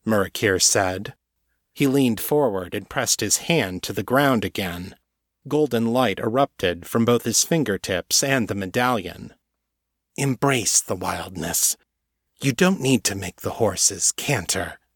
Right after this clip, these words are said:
You just need to start a stampede." "And how do I?" But before she could finish the question,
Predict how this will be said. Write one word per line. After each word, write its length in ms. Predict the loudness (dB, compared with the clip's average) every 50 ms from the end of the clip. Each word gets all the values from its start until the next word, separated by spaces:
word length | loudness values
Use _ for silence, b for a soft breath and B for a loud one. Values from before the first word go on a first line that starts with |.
| _ _ _ _ _ _ _ _ _
You 160 | -2 -2 0
just 320 | 0 0 0 0 2 2
need 200 | 0 -2 -2 -2
to 80 | 0 0
start 400 | 2 2 2 0 0 0 -2 0
a 20 |
stampede." 1120 | 0 0 0 0 0 -2 -2 -2 -2 -2 2 2 2 2 2 -2 -4 -6 -8 -8 -10 -12 _ _ _ _ _ _ _ _ _ _ _ _ _ _ _ _ _ _ _ _ _ _ 0
"And 340 | 2 4 4 4 2 2 0 -6 -16 -16 _ _ _ _ _ _ _ _ -14
how 760 | -12 -12 -8 -6 -4 -4 -2 -2 0 0 0 2 0 0 -2 _ _ _ _ _ _ _ _ _ _ _
do 280 | -2 -2 -2 -2 -4 -4
I?" 320 | -4 -2 -4 -4 -6 -10 -14 _ _ _ _ _ _ _ _ _ _ _ _ _ _ _ _
But 160 | -2 -2 0
before 380 | 0 -2 -2 0 2 2 4 4
she 180 | 2 0 0
could 160 | 0 0 -2 0
finish 380 | 2 2 2 2 2 2 0
the 100 | 0 -2
question, 720 | -2 0 0 2 2 2 2 2 0 -2 -2 -4 -10 -14